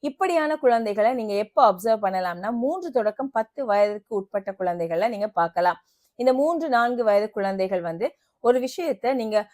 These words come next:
டி வில போட்டு கொடுக்குறீங்க, ஒரு பாடல் அல்லது ஒரு ரைம்ஸ் போட்டு கொடுக்குறீங்க அப்படின்னா வந்து அதை குயிக்கா லேர்ன் பண்ணுவாங்க. மனனம் ஆ-, ஆகுற இயல்பு வந்து அந்த குழந்தைகளுக்கு கூட இருக்கும். செவி ஒரு தடவை ஒரு பாடலை கேக்குது அப்படின்னு சொன்னா அதை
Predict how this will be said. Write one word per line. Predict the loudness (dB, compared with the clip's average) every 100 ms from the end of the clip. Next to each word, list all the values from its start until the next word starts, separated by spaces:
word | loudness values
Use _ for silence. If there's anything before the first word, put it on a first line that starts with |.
| _ -4
டி | 0 0
வில | 0 0 -2
போட்டு | -4 -4
கொடுக்குறீங்க, | -8 -6 -6 0 0
ஒரு | 2 4
பாடல் | 4 4 2 2
அல்லது | 2 2
ஒரு | 2 2 2
ரைம்ஸ் | 0 -4 -6
போட்டு | -6 -4
கொடுக்குறீங்க | -8 -8 -6 -2 -2
அப்படின்னா | -2 -2 -6 -6
வந்து | 0 2
அதை | 2 -2
குயிக்கா | -12 -2 0 2
லேர்ன் | 0 -2 -4
பண்ணுவாங்க. | -4 -6 -8 -12 _ _ -2
மனனம் | 2 4 4 0 -2 0
ஆ-, | 2 4 4
ஆகுற | 4 2 0 -2 -4 0
இயல்பு | 0 0
வந்து | -2 -2
அந்த | -4 -4
குழந்தைகளுக்கு | -4 -4 -4 -6 -12 -4
கூட | 0 0
இருக்கும். | 0 -14 _ _ _ 2
செவி | 4 6 6 6
ஒரு | 6
தடவை | 2 4 2
ஒரு | 2 4
பாடலை | 4 4 2 -2
கேக்குது | -6 -4 -2 -2
அப்படின்னு | -4 -10 -6
சொன்னா | -2 0
அதை | 4